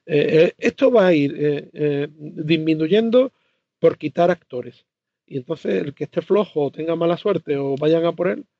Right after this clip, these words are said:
lo van a quitar y se van a quedar fuera de, de la cadena de suministro y se va a quedar fuera del primer mundo. Y mientras quede, pues vamos a ir manteniendo el estatus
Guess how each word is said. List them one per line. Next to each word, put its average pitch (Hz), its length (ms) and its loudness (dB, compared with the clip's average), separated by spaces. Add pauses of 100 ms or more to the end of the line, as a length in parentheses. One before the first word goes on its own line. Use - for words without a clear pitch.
lo 143 120 -6
van 165 160 2
a 185 60 0
quitar 190 360 0
y - 100 -10
se - 140 -18
van 151 200 -12
a 160 40 -14
quedar 156 380 -4 (500)
fuera 175 400 4
de, 147 220 0
de 139 320 -8
la 135 140 -4
cadena 143 340 -4
de 151 60 -6
suministro 180 520 -6
y 180 40 -2
se 156 120 -14
va 131 80 -10
a 131 40 -12
quedar 143 200 -6
fuera 175 280 -4
del 135 100 -2
primer 143 260 -6
mundo. 226 360 -4 (520)
Y 139 280 2
mientras 123 420 0
quede, 147 280 0
pues 139 220 -4
vamos 123 460 -12
a 123 60 -12
ir 147 240 -6 (280)
manteniendo 139 840 2
el 147 260 -2
estatus 170 680 -2